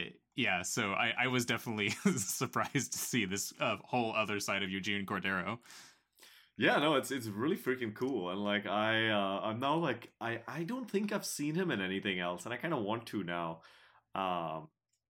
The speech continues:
Speaker 2: see if there's something else that he pops up in that I'll recognize him, especially something live action, you know? 'Cause
Speaker 1: Mm-hmm.
Speaker 2: he's done a bunch of voice work, especially in the last few years, but,
Speaker 1: Mm-hmm.
Speaker 2: um, I'm curious to see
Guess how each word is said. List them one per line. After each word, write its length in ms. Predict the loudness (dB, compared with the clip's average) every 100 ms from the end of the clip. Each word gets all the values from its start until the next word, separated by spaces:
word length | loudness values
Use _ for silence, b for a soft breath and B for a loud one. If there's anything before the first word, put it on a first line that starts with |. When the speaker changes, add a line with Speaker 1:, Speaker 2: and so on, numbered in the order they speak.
| _ _ _ _ -18
Speaker 2:
see 120 | -14
if 100 | -12
there's 160 | -10 -4
something 260 | -4 0
else 160 | 0 0
that 100 | -2
he 60 | 0
pops 280 | 0 0
up 160 | 0 0
in 140 | -2
that 140 | 0 0
I'll 100 | 0
recognize 540 | -2 -4 -4 -2 -2
him, 80 | -2
especially 260 | 0 0 2
something 260 | 2 4
live 280 | 6 6 6
action, 400 | 4 2 0 0
you 80 | 0
know? 140 | -2 -2 -6 B B B B
'Cause 100 | 4
Speaker 1:
Mm-hmm. 100 | 6
Speaker 2:
he's 100 | 6
done 160 | 8 6
a 60 | 8
bunch 240 | 6 4
of 80 | 2
voice 280 | 4 4 4
work, 200 | 2 2
especially 400 | 2 0 2 0
in 40 |
the 80 | 2
last 360 | 4 2 0
few 100 | 2
years, 480 | 4 4 2 0 -2
but, 360 | -2 2 4 6
Speaker 1:
Mm-hmm. 140 | 6
Speaker 2:
um, 460 | 6 4 2 -2 -10 _
I'm 140 | -4 2
curious 400 | 6 6 6 2
to 60 |
see 360 | 0 2 4 4